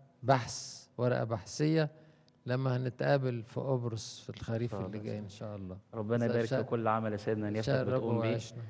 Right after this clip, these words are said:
Speaker 2: ويعني عندنا أمل كبير بمجهود نيافتك وبصلواتك يكون في وحدة حقيقية بين كنايس الأرثوذكسية والأفكار الغريبة اللي موجودة عندهم دي ما تبقاش فكر عام أو شامل في كنيستهم ويقدروا ينقوها. احنا بيظهر عندنا برضو على فترة، كل فترة تانية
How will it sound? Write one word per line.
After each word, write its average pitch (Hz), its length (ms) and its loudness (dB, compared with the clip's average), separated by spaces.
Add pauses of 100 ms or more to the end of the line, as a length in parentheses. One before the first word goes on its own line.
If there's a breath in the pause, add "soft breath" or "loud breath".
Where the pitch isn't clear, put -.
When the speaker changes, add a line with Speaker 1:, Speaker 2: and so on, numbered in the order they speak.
(320 loud breath)
Speaker 2:
ويعني 107 580 0
عندنا 107 420 0
أمل 110 180 0
كبير 113 300 0
بمجهود 107 460 0
نيافتك 107 420 -2
وبصلواتك 107 640 -2
يكون 113 260 -2
في 117 260 0
وحدة 117 300 2
حقيقية 107 520 0
بين 110 280 2 (400 loud breath)
كنايس 117 340 4
الأرثوذكسية 110 840 0 (200)
والأفكار 117 540 6
الغريبة 123 400 4
اللي 113 120 2
موجودة 113 340 2
عندهم 110 380 0
دي 120 200 0
ما 117 160 -4
تبقاش 120 340 -2
فكر 143 240 2
عام 131 260 6
أو 120 140 2
شامل 139 340 4
في 113 100 -2
كنيستهم 123 380 -2
ويقدروا 135 400 4
ينقوها. 113 460 0 (400 loud breath)
احنا 131 160 2
بيظهر 151 320 6
عندنا 131 320 6
برضو 127 340 2
على 120 160 0
فترة، 135 220 0
كل 123 180 0
فترة 127 240 0
تانية 120 320 0